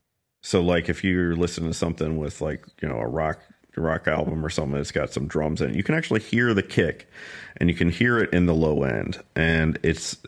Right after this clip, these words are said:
it's surprising because laptop speakers never sound any good whatsoever. This is not bad.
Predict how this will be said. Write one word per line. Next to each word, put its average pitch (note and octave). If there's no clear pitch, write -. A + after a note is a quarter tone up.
it's -
surprising E2+
because D#2+
laptop F2
speakers D2
never E2
sound A#1+
any D2+
good A#1+
whatsoever. -
This -
is F#4
not F4+
bad. -